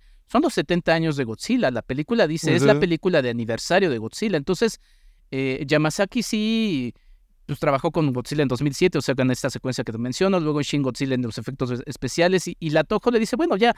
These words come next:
Speaker 1: a ver, ten, aquí está la oportunidad de hacer tu Godzilla", y obviamente lo que se quería lucir en el tema de los efectos especiales, que para mí va bien, pero finalmente, y como todas las Godzilla, creo que es lo menos importante, como bien destacas. O sea,
Speaker 2: Exacto.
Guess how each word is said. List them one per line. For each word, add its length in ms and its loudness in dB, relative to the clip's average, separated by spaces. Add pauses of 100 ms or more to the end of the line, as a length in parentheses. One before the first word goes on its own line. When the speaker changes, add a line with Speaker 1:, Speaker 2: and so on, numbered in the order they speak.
(160)
Speaker 1:
a 100 0
ver, 160 2
ten, 320 2
aquí 180 -6
está 180 -2
la 80 4
oportunidad 600 0
de 80 4
hacer 220 -4
tu 120 -6
Godzilla", 460 0 (320)
y 100 0
obviamente 440 4
lo 100 2
que 120 -4
se 120 -6
quería 260 0
lucir 320 -2
en 120 2
el 100 -4
tema 240 0
de 100 -2
los 200 -6
efectos 400 -6
especiales, 580 -2 (340)
que 120 2
para 240 4
mí 100 4
va 160 4
bien, 260 2
pero 400 -2
finalmente, 580 2
y 40 2
como 280 -4
todas 300 4
las 160 0
Godzilla, 380 -2
creo 220 0
que 100 0
es 80 0
lo 100 0
menos 320 2
importante, 520 -2
como 240 -4
bien 160 2
destacas. 560 -4
O 20 -14
sea, 240 0
Speaker 2:
Exacto. 500 0